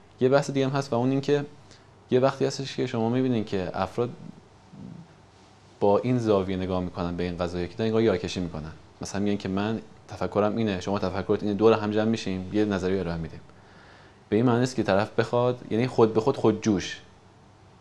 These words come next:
دور هم دیگه میگن که ما نظراتمون نسبت به همچین اتفاقی که فرض کنیم افتاده اینه.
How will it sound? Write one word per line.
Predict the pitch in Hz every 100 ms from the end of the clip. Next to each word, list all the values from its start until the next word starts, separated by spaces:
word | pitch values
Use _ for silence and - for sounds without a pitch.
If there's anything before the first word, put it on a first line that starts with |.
| -
دور | 104 110
هم | 107 101
دیگه | 104
میگن | 110
که | 110 107
ما | 107 113
نظراتمون | 110 101 101 107 123
نسبت | 110 - 98
به | 95 101
همچین | 104 104 101 95 - - - -
اتفاقی | 104 - 113
که | 113
فرض | 117 117 -
کنیم | 101
افتاده | 101 113 117
اینه. | 107 82